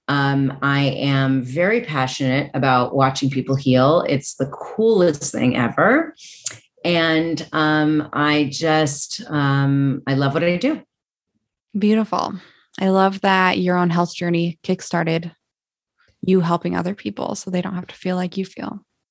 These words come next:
Speaker 1: Yeah, it actually happened sort of concurrently, or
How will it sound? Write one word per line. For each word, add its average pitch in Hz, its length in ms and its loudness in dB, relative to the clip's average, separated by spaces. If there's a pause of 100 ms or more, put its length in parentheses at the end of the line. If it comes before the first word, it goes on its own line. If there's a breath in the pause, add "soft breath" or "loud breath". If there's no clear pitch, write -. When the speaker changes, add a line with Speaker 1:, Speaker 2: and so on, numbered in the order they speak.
(100)
Speaker 1:
Yeah, 196 420 2
it 196 140 4
actually 247 440 2
happened 196 520 2
sort 190 320 2
of 180 280 2
concurrently, 240 720 0
or 202 240 0